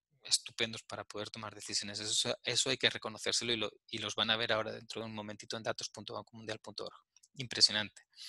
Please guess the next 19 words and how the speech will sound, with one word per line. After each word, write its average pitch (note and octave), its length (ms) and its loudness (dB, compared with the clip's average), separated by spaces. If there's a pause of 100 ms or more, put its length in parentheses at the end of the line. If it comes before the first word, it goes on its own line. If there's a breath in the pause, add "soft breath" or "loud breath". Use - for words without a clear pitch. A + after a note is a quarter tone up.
(840 loud breath)
El C#3 200 6
comisca, D#3+ 640 6 (160)
que A2 300 2
es - 180 4
de A#2+ 140 4
alguna B2+ 560 2
manera B2+ 340 2
la G#2 380 -2
institución A#2 640 2
que B2 100 6
nos B2 160 6
abarca B2+ 500 12
a B2 40 10
nivel A#2+ 240 6
regional, B2+ 480 8
pues A2+ 240 6
debería A#2 640 12
tener C#3 320 8
un C3 260 -2